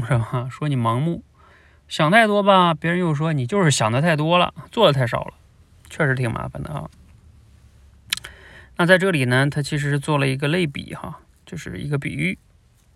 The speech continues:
一个是手电筒，一个是探照灯。嗯，这个类比呢，是还是不错哈。嗯，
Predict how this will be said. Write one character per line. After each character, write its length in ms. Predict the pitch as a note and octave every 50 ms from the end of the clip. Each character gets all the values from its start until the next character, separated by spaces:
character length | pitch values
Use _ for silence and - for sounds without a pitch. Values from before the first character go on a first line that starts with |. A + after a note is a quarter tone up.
| _ _ _ _
一 120 | - F3+ E3
个 80 | F3+
是 120 | F#3 G3+ F#3
手 160 | - C#3+ C3+
电 180 | D3 E3+ E3 D3+
筒， 200 | C#3 - - C#3
一 40 |
个 60 | C#3+ C#3+
是 100 | D3+ C#3+
探 120 | D3+ D#3
照 160 | D3 C3+ C3
灯。 240 | C3 C#3 D3 E3 F3+ _ _ _ _ - - _ - - - - - - - - _ _ _ _ _ _ _ _ _ _ _
嗯， 280 | - D#3 D3 C#3+ C#3 C#3
这 160 | - - A#3
个 300 | G#3 F#3+ F#3 F3 E3+ E3
类 180 | F3 G3 G#3 G#3
比 220 | E3 - C3+ - -
呢， 460 | C3+ C#3 C3+ C#3+ D3 D3+ D#3 D#3 D#3
是 480 | D3 - - - - F3 E3 D#3 D3 C#3
还 220 | C3+ - C3 C3
是 120 | C3+ - E3
不 140 | D3 D3
错 300 | C#3+ - - - F3+ -
哈。 220 | - - - E3+ - _ _ _ _ _ _ _ _ _ _ _ _ _ _ _ _ _ _ -
嗯， 800 | E3+ C#3+ C3 B2+ B2 A#2+ B2 B2+ B2 C3 C#3 D3+ D#3 E3 E3+